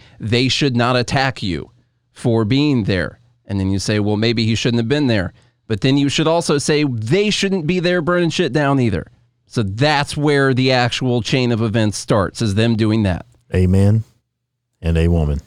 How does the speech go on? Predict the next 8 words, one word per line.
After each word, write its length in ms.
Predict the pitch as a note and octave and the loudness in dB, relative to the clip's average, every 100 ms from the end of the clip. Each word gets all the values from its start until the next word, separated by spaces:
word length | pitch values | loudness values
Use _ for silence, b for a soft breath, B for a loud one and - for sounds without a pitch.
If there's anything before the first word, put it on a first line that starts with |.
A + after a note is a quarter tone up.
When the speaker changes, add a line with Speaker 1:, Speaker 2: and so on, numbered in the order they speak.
| _ _ | _ _
Speaker 1:
So 160 | - | 0
I'm 160 | E3+ F3 | 2 2
going 320 | D#3 G3 G3 | 2 2 2
to, 320 | - G3 F3+ | 0 0 2
uh, 180 | D#3+ B2+ A2 - - | 2 2 -2 -6 -4
uh, 100 | C#3+ - | -2 -4
this 440 | - C3+ F3+ G3+ | -8 -2 0 0
is 460 | F3 B2+ - - | 0 0 -4 -10